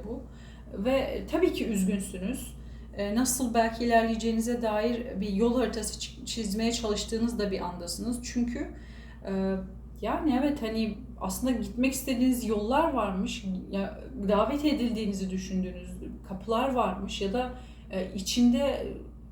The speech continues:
yaşadığını düşündüğünüz neredeyse evler varmış ve bir anda bakmışsınız ki siz oralarda istenmiyorsunuz ya da oralara ait değilsiniz ya da,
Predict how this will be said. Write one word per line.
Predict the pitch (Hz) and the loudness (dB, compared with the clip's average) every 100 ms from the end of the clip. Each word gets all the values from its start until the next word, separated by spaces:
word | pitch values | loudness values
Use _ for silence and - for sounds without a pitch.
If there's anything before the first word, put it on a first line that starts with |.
| - - - | -16 -12 -6
yaşadığını | 214 - 233 196 269 311 | -2 0 4 6 6 6
düşündüğünüz | 285 - 226 240 214 202 | 4 4 6 6 6 2
neredeyse | 202 190 185 185 - | 0 0 0 0 -2
evler | 185 196 196 277 294 | -2 0 2 4 4
varmış | 226 202 254 - | 4 2 0 -2
ve | 254 | 0
bir | 247 | 2
anda | 240 226 220 | 2 0 0
bakmışsınız | 220 240 233 - 254 - | 0 -2 -4 -2 -4 -2
ki | 240 | -4
siz | 240 247 - - - - - - - - | -4 -4 -6 -10 -12 -14 -16 -14 -14 0
oralarda | 226 240 240 233 247 | 4 6 8 6 4
istenmiyorsunuz | 240 - 240 226 185 185 - 190 185 196 | 2 0 2 2 0 -4 -10 -8 -6 -4
ya | 196 | -2
da | 202 | 0
oralara | 208 214 214 220 | 0 2 0 0
ait | 202 202 208 196 - | 0 0 -2 -4 -2
değilsiniz | 202 202 - 185 - - | 0 0 -4 -6 -8 -6
ya | 196 185 | -2 2
da, | 214 226 | 0 0